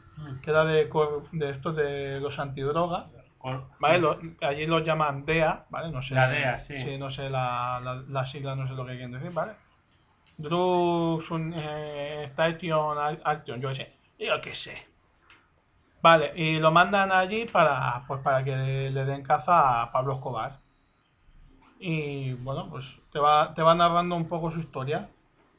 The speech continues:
Speaker 1: ¿Y cómo
Speaker 2: Vale.
Speaker 1: consigue tener
Speaker 2: Ah.
Speaker 1: dinero, no?
Speaker 2: ¿Eh?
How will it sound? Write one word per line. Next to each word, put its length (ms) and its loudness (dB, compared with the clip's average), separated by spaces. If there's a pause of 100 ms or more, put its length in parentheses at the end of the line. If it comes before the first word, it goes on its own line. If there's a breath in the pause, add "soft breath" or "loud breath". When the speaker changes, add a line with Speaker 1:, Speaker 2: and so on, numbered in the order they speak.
(300)
Speaker 1:
¿Y 80 -8
cómo 200 -2
Speaker 2:
Vale. 160 4
Speaker 1:
consigue 320 0 (120)
tener 260 -2
Speaker 2:
Ah. 20 -6
Speaker 1:
dinero, 400 -2
no? 300 -4
Speaker 2:
¿Eh? 160 0